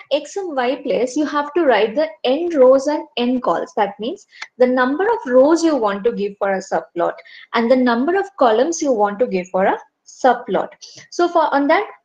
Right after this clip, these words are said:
basis, it will make you to plot one. Suppose in this example, we have taken one, comma two, comma one. So for the first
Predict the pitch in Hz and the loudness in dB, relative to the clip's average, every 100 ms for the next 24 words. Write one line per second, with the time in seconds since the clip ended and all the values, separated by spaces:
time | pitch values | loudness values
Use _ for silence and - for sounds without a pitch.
0 | 254 285 294 247 302 - 269 - 339 339 | 4 4 4 2 2 -2 -8 -4 -6 -4
1 | 269 254 339 339 339 269 240 240 247 285 | -4 -4 -4 -4 -4 -2 -2 -2 -4 -4
2 | - - - - 294 320 359 277 294 285 | -4 -14 -10 -2 0 2 0 0 0 2
3 | 330 285 240 233 226 339 381 302 269 262 | 0 -2 -2 -4 -2 -4 -2 -2 -2 -4
4 | - 254 339 370 254 214 285 392 _ _ | 0 -2 -2 -6 -4 -4 -4 -8 _ _
5 | _ - 240 226 240 262 294 - - 247 | _ -2 0 0 0 2 2 0 -2 0
6 | 220 294 269 131 120 - - - - - | 2 0 2 0 -2 -12 -20 -20 -2 4
7 | - - - _ _ 302 320 320 320 403 | 4 4 -4 _ _ 2 2 2 2 2
8 | 480 494 | 2 -2